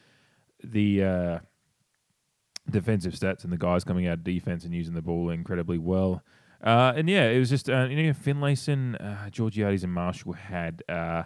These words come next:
what are we looking at? Uh, thirty-two disposals between them and about, I don't know, twenty, twenty-five marks and just, um, they, uh, sorry, twenty, twenty odd marks, but, um, the, the, and the eight goals. So the, the, your key forwards are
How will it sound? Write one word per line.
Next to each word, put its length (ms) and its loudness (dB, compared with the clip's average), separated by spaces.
what 240 -4
are 40 -2
we 160 0
looking 200 -4
at? 240 -6
Uh, 360 -8
thirty-two 400 0
disposals 520 -2
between 400 -4
them 220 -2
and 100 -4
about, 380 -4
I 40 -10
don't 280 -10
know, 140 -8
twenty, 400 -6
twenty-five 500 -6
marks 380 -6
and 200 -8
just, 200 -10
um, 300 -6
they, 260 4
uh, 260 4
sorry, 260 -10
twenty, 400 -8
twenty 240 -6
odd 100 -4
marks, 300 -4
but, 160 -2
um, 260 -2
the, 480 -16
the, 80 -6
and 100 -2
the 120 2
eight 140 -2
goals. 320 2
So 180 2
the, 100 -4
the, 240 -10
your 140 -8
key 160 0
forwards 400 0
are 80 -4